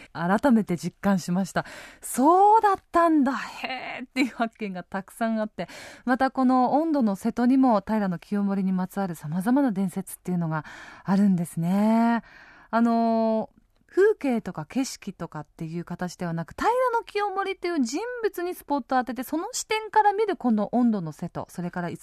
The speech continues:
島神社、いろんなまた新しい発見がありそうです。旅の様子、まずは番組ホームページ、旅日記、そして映像で楽しんでみてください。また放送終了後、ポッドキャストでも配信しています。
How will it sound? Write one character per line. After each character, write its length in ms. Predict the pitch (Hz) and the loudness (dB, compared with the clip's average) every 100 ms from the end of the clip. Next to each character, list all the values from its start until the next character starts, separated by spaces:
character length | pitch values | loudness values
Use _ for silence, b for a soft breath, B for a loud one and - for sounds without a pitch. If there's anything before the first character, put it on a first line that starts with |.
| - 196 | -10 -10
島 260 | - 175 | -6 -6
神 240 | 151 160 147 | -6 -10 -8
社、 140 | 135 _ B B B B B B B B _ | -12 _ B B B B B B B B _
い 100 | 196 | 2
ろ 120 | 254 | 4
ん 160 | 339 349 | 4 4
な 140 | 339 | 4
ま 120 | 302 | 2
た 460 | 269 269 262 254 - - | 2 2 4 2 0 -2
新 220 | 247 247 | 0 0
し 100 | - | -2
い 40 | 208 | -6
発 260 | 160 - | -8 -8
見 240 | 202 196 180 | -2 0 0
が 340 | 170 160 - | 0 -2 -2
あ 60 | 190 | 0
り 100 | 208 | 0
そ 180 | 196 | -4
う 20 | 151 | -6
で 100 | 107 | -10
す。 220 | - - _ b - | -14 -18 _ b -2
旅 220 | 269 294 | 2 4
の 100 | 311 | 4
様 160 | 294 | 2
子、 220 | 277 262 - | 0 -6 -2
ま 180 | 262 494 | 4 4
ず 160 | - 392 | 4 4
は 260 | 440 - _ | 6 4 _
番 240 | 233 277 269 | 4 6 8
組 260 | 254 262 - _ | 6 4 2 _
ホ 220 | - 262 | 0 2
ー 20 | |
ム 160 | 320 349 | 2 2
ペ 180 | 359 330 | 2 2
ー 40 | |
ジ、 200 | 208 - _ - | 0 -6 _ -8
旅 320 | 180 190 226 | -2 2 4
日 180 | 233 - | 4 0
記、 140 | - 175 | -8 -10
そ 100 | 185 | -10
し 100 | - | -8
て 180 | 165 175 | -2 0
映 80 | 247 | 2
像 180 | 302 302 | 2 0
で 160 | 294 b b - | -2 b b -4
楽 200 | 175 185 | -2 0
し 140 | 240 | 2
ん 40 | |
で 80 | 226 | 2
み 80 | 214 | 0
て 120 | 202 | -4
く 100 | 190 | -8
だ 100 | 190 | -8
さ 220 | 185 214 | 0 0
い。 100 | 196 B B B B - | 0 B B B B -4
ま 80 | 277 | 0
た 100 | 294 | 2
放 160 | 359 | 2
送 160 | 392 381 | 0 -2
終 200 | - 339 | -2 -2
了 80 | 349 | 2
後、 140 | 330 | 0
ポ 160 | - 247 | 0 -6
ッ 40 | - | -6
ド 120 | 311 | -6
キ 80 | 330 | -6
ャ 60 | |
ス 60 | - | -4
ト 80 | 294 | -2
で 100 | 370 | 0
も 100 | 302 | 0
配 180 | 240 | -2
信 220 | 226 226 226 | -4 -2 -4
し 80 | |
て 100 | - | -2
い 60 | 220 | 0
ま 160 | 220 240 | 0 0
す。 180 | - | -6